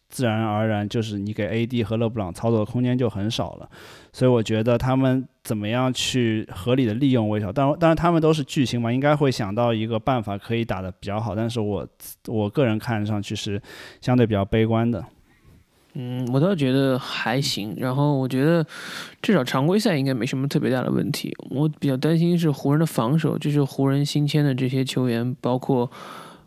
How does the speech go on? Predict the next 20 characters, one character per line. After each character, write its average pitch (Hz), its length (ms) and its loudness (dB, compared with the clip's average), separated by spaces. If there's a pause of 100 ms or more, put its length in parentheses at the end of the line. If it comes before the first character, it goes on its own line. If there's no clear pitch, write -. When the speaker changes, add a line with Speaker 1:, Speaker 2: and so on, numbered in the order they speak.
Speaker 2:
呃， - 360 -2 (100)
安 131 140 0
东 139 180 4
尼 120 240 0
啊， 131 220 0 (460)
包 131 160 2
括 123 360 2 (280)
可 147 100 -2
能 143 100 0
阿 175 140 2
里 156 100 2
扎 143 220 2
算 160 180 2
防 131 240 0
守 131 140 2
比 113 100 -6
较 120 160 2
好 - 220 -4
的 - 100 -6
吧， - 320 -8